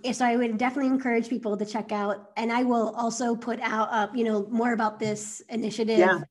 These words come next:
Speaker 1: in the show notes. So if you just wanna scroll down as you're listening, I'll, I'll add some links there so you can learn more about what the Giants did. Um, Lonnie, one of the things that a lot of people ask me, <laughs> you know, is like,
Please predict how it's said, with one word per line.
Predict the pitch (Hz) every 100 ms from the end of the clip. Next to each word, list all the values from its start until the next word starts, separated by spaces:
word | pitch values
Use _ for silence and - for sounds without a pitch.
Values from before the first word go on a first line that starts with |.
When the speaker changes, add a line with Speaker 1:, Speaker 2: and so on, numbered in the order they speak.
| _
Speaker 1:
in | 208
the | 208
show | 240 220
notes. | 196 180 -
So | 208
if | 190
you | 214
just | 196 214
wanna | 202
scroll | 208 226 202
down | 196 190 196
as | 196 196
you're | 190
listening, | 190 190 196 180 185 - - _
I'll, | 254 214 214
I'll | 220 220
add | 208 202
some | 196 208 190
links | 190 196 -
there | 190 196
so | -
you | 196
can | 196 202
learn | 185 180 190
more | 180 175
about | 175 170 165
what | - 180
the | 180
Giants | 170 165 156 156
did. | 185 170 165 - - - _ _ -
Um, | - 226 214 208 220
Lonnie, | 254 262 269
one | 247 277
of |
the | 311
things | 320 269 262 254
that | 220 202 208
a |
lot | 208 208 220
of |
people | 226 220 214
ask | 196 196 -
me, | 226 202 208 202
<laughs> | 208
you | 262
know, | 302
is | 285 302
like, | 277